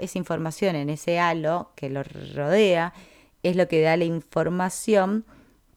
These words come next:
para que se forme esa forma, esa estructura. Molécula, una célula, un tejido, un órgano, un cuerpo humano. Porque es exactamente lo mismo, eh, a cualquier escala.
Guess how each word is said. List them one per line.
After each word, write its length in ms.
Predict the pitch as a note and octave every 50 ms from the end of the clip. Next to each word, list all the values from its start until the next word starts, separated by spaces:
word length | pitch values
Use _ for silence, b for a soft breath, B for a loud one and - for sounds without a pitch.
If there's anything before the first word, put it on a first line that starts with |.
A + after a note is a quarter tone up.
| _ _
para 240 | D3+ C#3 C#3 D3
que 140 | C#3+ - C#3+
se 180 | - - D3 C#3
forme 520 | - - F3 E3 D#3 D#3+ E3 F#3 F#3+ - -
esa 320 | - E3 D#3 - D3+ D3+
forma, 320 | - - E3 D#3 D3 C#3+
esa 160 | D3+ D3+ - D#3+
estructura. 580 | D3 - - - C#3+ C#3 - C#3+ C3 - - - _
Molécula, 880 | - - - F3 G3+ G3 F3+ F3+ F3+ F3+ F3 - D#3+ D3+ D3+ D3 - - -
una 140 | D3+ D3+
célula, 600 | C#3+ - - E3 E3 D#3 D3+ D3 D3 C#3+ C#3+ C#3 - -
un 120 | - D3+
tejido, 760 | - C#3+ C#3 - - E3+ D#3+ D#3+ D#3+ D#3 D#3+ D#3 D3+ D3 - _ -
un 180 | - A3+ A#3
órgano, 600 | A3 G#3 G3 G3 F#3+ F#3+ F3+ F3+ F#3 F#3+ F3+ - - _
un 140 | A3+ A3+
cuerpo 280 | F3+ E3 C#3 C#3 - D#3
humano. 320 | F3 G#3+ G3+ E3 C3 B2+ b b b b b b b b b b b b b b _ _ _
Porque 640 | - C3+ B2+ B2+ D3 C#3 C3+ C3 C3 B2+ B2 - -
es 180 | - D#3+ D3+ -
exactamente 640 | D#3+ - - E3+ - E3+ D#3+ D#3+ F3 F3 D#3+ F3
lo 160 | E3 D#3+ D3 D3
mismo, 720 | D#3+ F3+ G3 F#3+ - - _ A#3 A#3+ C4 C#4 D4 C#4+ B B B B B B B B B B _ _
eh, 360 | - E3 D#3+ D#3 D3+ D3+ - -
a 200 | - D3+ D3+ -
cualquier 580 | - D#3 D3 C#3+ D3 C#3+ - - G#3+ A#3 A#3
escala. 580 | G#3+ F3+ - - - D#3 C3+ C3+ C3 B2+ C3 -